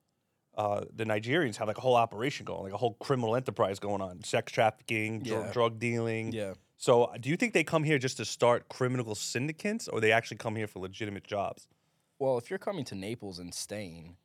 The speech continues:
Speaker 2: <laughs> probably the only business you're getting involved
Speaker 1: Crime.
Speaker 2: with is crime.
Speaker 1: Right, right. 'Cause
Speaker 2: 'Cause,
Speaker 1: Naples
Speaker 2: uh,
Speaker 1: is a crime-ridden city.
Speaker 2: No, I,
Speaker 1: Well,
Speaker 2: n-,
Speaker 1: some,
Speaker 2: not
Speaker 1: some.
Speaker 2: in, not in recent years. I would
Speaker 1: Right.
Speaker 2: say the eighties and nineties. But,
Speaker 1: Right.
Speaker 2: um, yeah, I mean, Naples is not your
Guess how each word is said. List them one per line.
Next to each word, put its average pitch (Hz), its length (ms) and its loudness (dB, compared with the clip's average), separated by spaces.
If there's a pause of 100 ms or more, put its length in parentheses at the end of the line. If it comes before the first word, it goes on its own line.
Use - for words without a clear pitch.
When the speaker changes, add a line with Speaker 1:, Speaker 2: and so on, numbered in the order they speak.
(720)
Speaker 2:
<laughs> - 500 -4
probably 143 680 -2
the 117 140 -4
only 127 200 -4
business 110 420 -8
you're 104 120 -8
getting 104 240 -8
involved 90 440 -6
Speaker 1:
Crime. 135 280 6
Speaker 2:
with - 100 -18
is 104 160 -10
crime. - 400 -4
Speaker 1:
Right, 120 240 0
right. 104 240 -4
'Cause 101 160 -10
Speaker 2:
'Cause, 117 100 -4
Speaker 1:
Naples 139 280 4
Speaker 2:
uh, 131 40 2
Speaker 1:
is 113 60 -4
a 107 40 -2
crime-ridden 117 480 0
city. - 280 -10 (320)
Speaker 2:
No, 185 120 2
I, 190 400 6
Speaker 1:
Well, 175 140 12
Speaker 2:
n-, 160 60 4
Speaker 1:
some, 190 200 6
Speaker 2:
not 208 160 6
Speaker 1:
some. 151 220 6
Speaker 2:
in, 175 60 -8
not 170 180 6
in 131 100 0
recent 117 360 -4
years. 107 240 -4
I 147 60 2
would 147 120 0
Speaker 1:
Right. 123 80 6
Speaker 2:
say 117 320 2
the 113 80 -6 (100)
eighties 117 280 -6
and 107 100 -8
nineties. 101 320 -8
But, 123 340 -4
Speaker 1:
Right. 110 220 0 (380)
Speaker 2:
um, 120 500 2
yeah, 185 220 2
I 131 40 2
mean, 139 160 0
Naples 147 360 -2
is 131 120 -4
not 135 320 0 (120)
your 113 300 -6